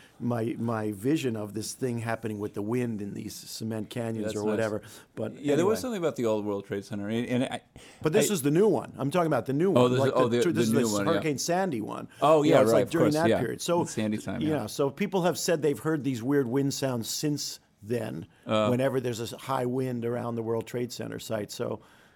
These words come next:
Speaker 1: maybe that's what I was hearing.
Speaker 2: Yeah,
Speaker 1: I don't
Speaker 2: that
Speaker 1: know.
Speaker 2: was, uh, <laughs> um, yeah, c-, yeah, I, I do. I still remember. I saw the, uh,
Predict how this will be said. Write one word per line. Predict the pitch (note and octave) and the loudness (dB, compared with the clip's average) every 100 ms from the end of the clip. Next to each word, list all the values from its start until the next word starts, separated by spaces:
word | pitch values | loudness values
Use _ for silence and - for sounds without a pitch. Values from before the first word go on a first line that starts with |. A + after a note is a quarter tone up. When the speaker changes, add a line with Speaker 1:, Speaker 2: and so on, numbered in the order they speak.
| - | -14
Speaker 1:
maybe | C3+ E3+ E3 | -10 -8 -6
that's | A2+ A2+ | -6 -6
what | C3 G#2+ | -8 -8
I | |
was | G2+ G2 | -10 -10
hearing. | G2+ G2 F#2+ | -8 -6 -2
Speaker 2:
Yeah, | F#2+ | -2
Speaker 1:
I | |
don't | F#2 | -2
Speaker 2:
that | A2 F#2 F#2 | -4 -6 -6
Speaker 1:
know. | E2+ - - F#3+ - G3+ - | -6 -4 -2 -2 0 -2 0
Speaker 2:
was, | - - - _ F#3 - _ _ _ - | -4 -6 -8 _ -16 -16 _ _ _ 0
uh, | |
<laughs> | |
um, | G#2+ G2+ F#2+ - _ _ - | 2 0 -2 -10 _ _ -2
yeah, | C3+ C3+ A2+ | 0 2 -2
c-, | - | -2
yeah, | A#2 A2+ | 0 2
I, | A#2 | 0
I | A2+ G#2+ | -2 -2
do. | A2+ A2 | -2 -4
I | A2 | -4
still | G#2 - G#2 | -6 -4 -4
remember. | G#2+ G#2+ G#2+ G#2+ - | -4 -8 -8 -8 -8
I | - | -4
saw | A#2 G#2+ | 0 0
the, | G#2 G#2 | 0 -4
uh, | G2+ G2+ | -4 -8